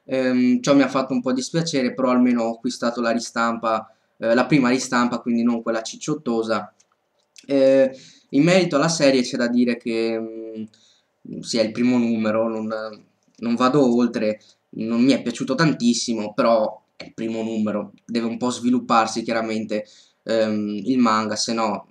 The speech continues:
non, se non gli lascio questo, eh, tempo non posso dire più di tanto. Infatti io per,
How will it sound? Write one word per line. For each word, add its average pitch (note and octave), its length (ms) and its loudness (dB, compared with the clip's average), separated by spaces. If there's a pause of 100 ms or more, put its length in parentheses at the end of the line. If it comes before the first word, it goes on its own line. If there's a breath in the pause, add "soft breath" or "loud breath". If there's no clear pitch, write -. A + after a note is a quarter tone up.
(160)
non, G#2+ 600 -6
se - 160 -12
non A2+ 120 -2
gli A#2 100 0
lascio A2+ 280 -2
questo, A2+ 580 -6 (720 soft breath)
eh, G#2+ 480 0
tempo A2+ 680 0 (160)
non A#2 240 -2
posso B2 340 -2
dire A2+ 260 0
più B2 120 -4
di D3+ 140 0
tanto. A2 320 0
Infatti A2 640 -4
io A#2+ 280 2
per, G#2+ 520 -2